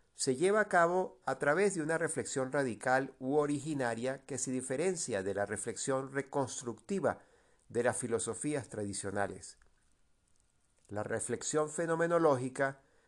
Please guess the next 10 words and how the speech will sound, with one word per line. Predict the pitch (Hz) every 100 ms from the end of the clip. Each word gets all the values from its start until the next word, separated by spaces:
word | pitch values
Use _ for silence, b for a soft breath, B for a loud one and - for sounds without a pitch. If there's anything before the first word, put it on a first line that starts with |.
| b
según | - 135 113 123 110
Lyotard, | 127 143 147 135 127 135 - _ _ _ _ -
es | 143 143 - 156
una | 156 165 160 -
recuperación | 123 139 143 151 143 143 139 - 185 185 190 175
descriptiva | 175 165 139 127 - 185 196 180
de | 139
la | 117
vivencia | 113 127 135 120 104 139 131
misma, | 147 123 95 92